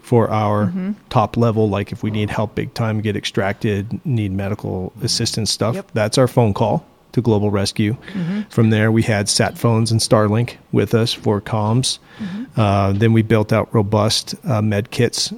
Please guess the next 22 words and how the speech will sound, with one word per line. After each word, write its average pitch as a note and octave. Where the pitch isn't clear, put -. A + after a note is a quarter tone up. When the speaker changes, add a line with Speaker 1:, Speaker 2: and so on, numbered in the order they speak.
Speaker 1:
for G#2+
the G2
expedition A2+
side, B2+
and B2+
then G#2
everybody A2
kinda A#2+
had G#2
a G2+
general, G#2
what G#2
we G#2
would F#2+
call F#2+
an F#2
ifac, A2
an F#2+
individual A2+
first -
aid G#2
kit, A#2